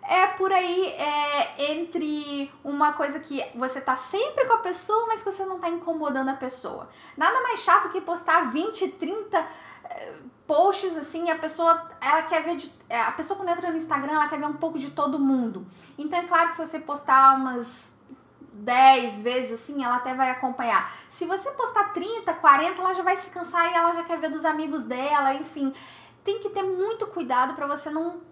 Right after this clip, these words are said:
postar demais. Uma vez eu, eu vi alguém comentando, "Ah, o ideal é que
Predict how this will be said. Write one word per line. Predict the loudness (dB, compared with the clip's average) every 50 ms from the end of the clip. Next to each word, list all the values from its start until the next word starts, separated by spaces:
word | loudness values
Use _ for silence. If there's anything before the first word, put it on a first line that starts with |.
| -20 _ _
postar | 0 0 0 2 0 0 0 0
demais. | 0 -2 -2 -2 -2 -2 -4 -6 -10 -14 -16 -16 -14 -10
Uma | -4 0 2 2 4
vez | 2 0 0
eu, | 0 0 0 0
eu | 2 2 0 0 0 -2 -2
vi | -2 0 2 2
alguém | 2 2 0 -2 -4
comentando, | -4 -2 -2 -2 -2 -4 -4 -4 -2 4 6
"Ah, | 8 8 8 6 4
o | 2
ideal | -2 -2 0 4 8 8 10 10
é | 8
que | 6 2 -2 -4 -4 -4 -8